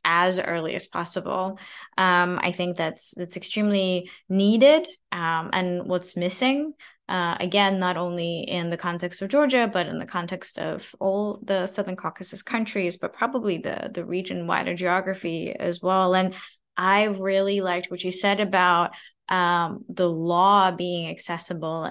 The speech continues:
in a language that's understood by, you know, folks who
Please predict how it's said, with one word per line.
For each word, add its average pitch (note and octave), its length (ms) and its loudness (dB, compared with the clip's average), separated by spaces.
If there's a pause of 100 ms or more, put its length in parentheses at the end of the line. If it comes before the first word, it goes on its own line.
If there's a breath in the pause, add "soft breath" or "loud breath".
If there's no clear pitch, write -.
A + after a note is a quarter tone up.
in E3+ 200 -6
a E3+ 120 -4
language F3 840 -4
that's - 380 -4
understood E3+ 800 -4
by, - 560 -2 (300 soft breath)
you F#3 160 -4
know, - 140 -8
folks - 400 -6
who D#3+ 680 -6